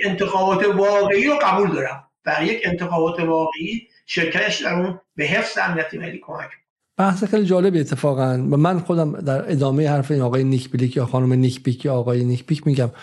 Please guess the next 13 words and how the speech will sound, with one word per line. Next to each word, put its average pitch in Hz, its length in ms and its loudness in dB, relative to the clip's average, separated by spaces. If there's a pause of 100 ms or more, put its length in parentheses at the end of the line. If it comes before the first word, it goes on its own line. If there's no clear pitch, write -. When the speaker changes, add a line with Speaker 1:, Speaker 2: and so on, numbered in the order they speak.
(260)
Speaker 2:
نه، 196 320 2
بخاطر 165 340 0
انتخابات‌های 160 600 2
موجود 160 400 2
که 196 120 0
اصلاً 165 220 2
خیلیشون 175 560 0
که 170 140 -2
اصلاً 156 160 0
واقعاً 160 180 0
انتخابات 156 500 0
نیستش. 107 320 -8
خب، 127 260 -2